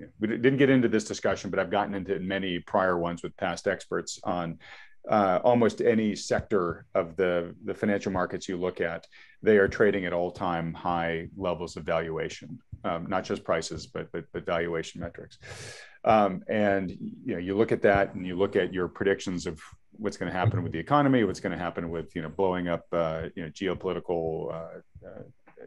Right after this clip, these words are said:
alliances and whatnot right now. Um, it is hard to see anything other than, um,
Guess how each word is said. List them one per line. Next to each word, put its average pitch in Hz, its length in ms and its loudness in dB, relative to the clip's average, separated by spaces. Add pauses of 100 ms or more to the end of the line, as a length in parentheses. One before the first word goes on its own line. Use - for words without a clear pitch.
(180)
alliances 104 520 2
and 98 80 -4
whatnot 92 300 0
right 87 180 -2
now. 87 160 -6 (460)
Um, 101 360 4
it 117 140 4
is 107 140 2
hard 127 220 4
to 113 60 -2
see 113 220 2
anything 104 380 0
other 101 420 0 (380)
than, 92 640 0
um, 82 480 0